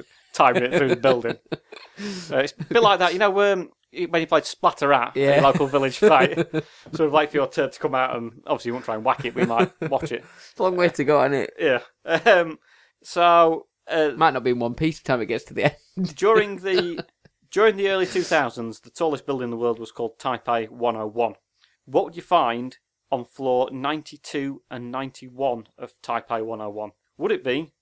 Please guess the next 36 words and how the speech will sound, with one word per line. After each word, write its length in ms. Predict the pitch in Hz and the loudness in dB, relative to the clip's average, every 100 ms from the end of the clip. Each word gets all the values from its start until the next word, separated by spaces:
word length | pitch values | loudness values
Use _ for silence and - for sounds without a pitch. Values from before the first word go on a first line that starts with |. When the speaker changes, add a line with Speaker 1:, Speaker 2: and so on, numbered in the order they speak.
| _ _ | _ _
Speaker 1:
a 60 | |
six 260 | - 226 - | -8 -8 -6
hundred 220 | 208 185 | -8 -6
and 100 | 170 | -8
sixty 260 | - - - | -8 -14 -12
ton 160 | 165 143 | -10 -8
Speaker 2:
Did, 100 | 147 | -8
Speaker 1:
metal 140 | 151 | -10
Speaker 2:
what, 180 | 143 170 | 0 0
Speaker 1:
pen- 120 | 156 151 | 0 0
Speaker 2:
what 180 | 170 | 0
rooms 240 | 160 135 117 | 2 -2 -4
did 60 | |
you 60 | 120 | -12
say? 340 | - 107 127 - _ - | -8 -6 -6 -10 _ -2
Speaker 1:
Uh, 180 | 131 127 | -2 -2
floors 420 | - 156 143 135 | -10 -2 0 0
ninety-two 560 | 147 147 147 139 - 139 | -4 -4 -4 -8 -8 -8
and 80 | 123 | -6
ninety-one, 480 | 123 113 117 113 | -8 -10 -10 -10
or 60 | 113 - | -12 -8
Speaker 2:
Oh, 60 | 123 | -4
right. 80 | |
Speaker 1:
ninety-one 320 | 117 117 113 110 | -2 -2 -4 -8
and 80 | |
ninety-two. 320 | 104 110 - 110 _ _ | -8 -12 -12 -18 _ _
I'm 80 | - | -18
not 80 | - | -12
sure 120 | 107 | -8
I 40 | 101 | -6
put 180 | - 107 | -6 -6
it 20 | |
that 140 | 110 | -4
way 80 | 107 | -4
around. 240 | 104 107 - _ | -6 -8 -12 _
Um, 460 | 127 117 113 113 | -4 -2 -4 -6